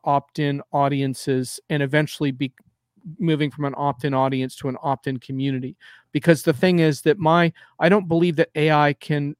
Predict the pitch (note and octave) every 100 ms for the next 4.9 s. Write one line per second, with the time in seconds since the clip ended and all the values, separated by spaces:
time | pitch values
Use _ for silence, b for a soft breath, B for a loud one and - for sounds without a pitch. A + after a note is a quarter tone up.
0 | _ - D3+ D3 D3+ D#3+ C#3+ C#3 - D#3
1 | C#3+ C#3 C3+ C3 C3 B2+ C3 - D3 C#3
2 | C#3 C#3+ C3+ C3 D3+ - D3+ D3 D3+ B2+
3 | D3+ C3+ C3 C#3+ B2+ - - D3 F3+ F#3
4 | D3 - - D#3+ - D3 C3 G2+ -